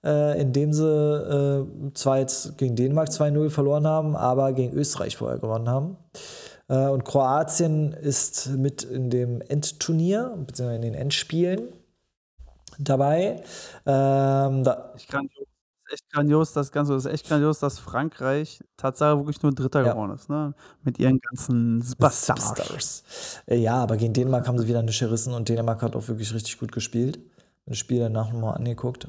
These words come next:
Speaker 1: und ähm, ja, da bin ich, ich bin da auch gespannt, wie d-, der Weg da weiterläuft. Ich weiß gar nicht, ist Dänemark mit bei der W M? <laughs>
Speaker 2: Schauen wir doch mal. Ich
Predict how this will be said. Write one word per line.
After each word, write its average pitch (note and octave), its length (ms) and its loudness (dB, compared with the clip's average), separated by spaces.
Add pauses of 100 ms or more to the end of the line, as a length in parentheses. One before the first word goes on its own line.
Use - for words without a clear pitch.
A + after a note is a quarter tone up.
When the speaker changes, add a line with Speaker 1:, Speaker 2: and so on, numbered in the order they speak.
Speaker 1:
und A2+ 260 -8 (720)
ähm, A#2 500 -2
ja, C#3 160 0
da B2 80 0
bin B2+ 120 2
ich, D3 180 0
ich - 180 -2
bin D3 200 2
da C#3+ 160 4
auch C3 220 -2
gespannt, A#2+ 400 -4
wie A#2+ 140 0
d-, B2+ 120 -8
der A#2 340 -2
Weg A#2+ 180 -4
da A#2 120 0
weiterläuft. A2 320 -4
Ich - 100 -6
weiß G#2+ 180 0
gar F2 120 -6
nicht, G2+ 160 -8
ist - 180 -6
Dänemark A2 300 -4 (260)
mit A2+ 260 -6
bei A#2 100 -4
der A2 140 -6
W A2+ 80 -4
M? C#3 240 -6 (2250)
<laughs> F2+ 680 -2
Speaker 2:
Schauen - 260 -10
wir F3 80 -2
doch C3 80 -2
mal. C#3+ 220 -10 (560)
Ich - 120 -18